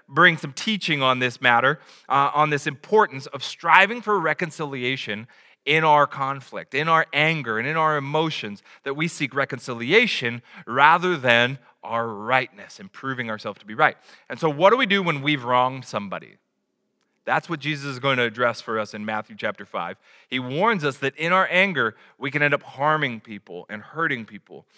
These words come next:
So what do we do when we've wronged somebody? Here, here's what he says. In Matthew chapter five, verse twenty-one, he says, "You've heard that it was said to people long ago, 'Do not murder, and anyone who murders will be subject to judgment.' But I tell you,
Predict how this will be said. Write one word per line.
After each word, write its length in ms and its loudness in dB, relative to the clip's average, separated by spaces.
So 300 2
what 220 2
do 60 6
we 100 2
do 140 4
when 240 0
we've 280 -2
wronged 420 2
somebody? 420 -4
Here, 260 -8
here's 200 -10
what 180 -2
he 60 -6
says. 400 -4
In 140 -12
Matthew 340 0
chapter 340 -4
five, 320 -4
verse 160 -12
twenty-one, 560 -8
he 80 -10
says, 180 -4
"You've 160 0
heard 320 6
that 160 0
it 140 -2
was 160 0
said 260 6
to 60 -4
people 340 -4
long 240 4
ago, 300 0
'Do 260 -4
not 320 2
murder, 420 0
and 100 -6
anyone 360 0
who 120 -4
murders 400 2
will 100 -8
be 120 -6
subject 460 -10
to 100 -20
judgment.' 480 -10
But 100 -10
I 180 0
tell 300 -4
you, 260 -10